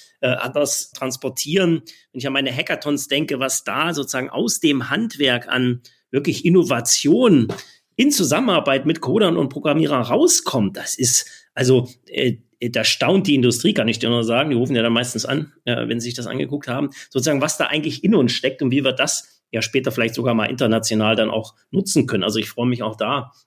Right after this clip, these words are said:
auf die Zeit. Deswegen glaube ich sozusagen sehr, sehr stark ans Handwerk, aber eben auch noch an das, was da oben drauf kommt. Ja, wenn du so ein Startup ja bei dir jetzt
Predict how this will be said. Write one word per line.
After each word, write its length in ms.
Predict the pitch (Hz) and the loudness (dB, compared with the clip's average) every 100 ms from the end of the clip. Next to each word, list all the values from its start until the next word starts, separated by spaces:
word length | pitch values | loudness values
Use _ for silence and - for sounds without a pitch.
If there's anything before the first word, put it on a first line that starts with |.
| - | -6
auf 180 | 123 123 | -6 -6
die 140 | 113 | -10
Zeit. 400 | 107 - 113 151 | -8 -4 -2 -2
Deswegen 300 | 123 120 131 | -2 -4 -2
glaube 300 | 120 117 135 | 0 0 0
ich 80 | 120 | -2
sozusagen 320 | 120 107 113 | -4 -6 -4
sehr, 180 | 110 131 | -2 -2
sehr 120 | 135 | 0
stark 260 | - 123 120 | -2 -4 -2
ans 260 | 147 180 139 | -2 0 0
Handwerk, 340 | 135 135 120 | -2 -2 -2
aber 260 | 120 139 190 | -2 -2 -2
eben 400 | 196 156 156 160 | -2 0 -2 -2
auch 440 | 127 180 170 - _ _ | 0 0 0 -4 _ _
noch 200 | 143 135 | -6 -4
an 120 | 127 | -4
das, 220 | 123 127 123 | -4 -4 -4
was 160 | 117 | -6
da 260 | 117 117 - _ _ | -4 -6 -8 _ _
oben 280 | 127 127 123 | -4 -2 -4
drauf 380 | - 98 147 - | -4 -6 -6 -8
kommt. 360 | 92 80 - _ - - _ | -14 -14 -18 _ -20 -20 _
Ja, 240 | 143 147 104 | -2 -2 0
wenn 100 | 180 | -2
du 60 | |
so 100 | 156 | 0
ein 60 | 165 | -2
Startup 440 | - 156 202 185 | 0 0 0 0
ja 100 | 165 | -2
bei 160 | 156 151 | 0 0
dir 180 | 151 165 | 0 -2
jetzt 360 | 151 - - | 0 -2 -6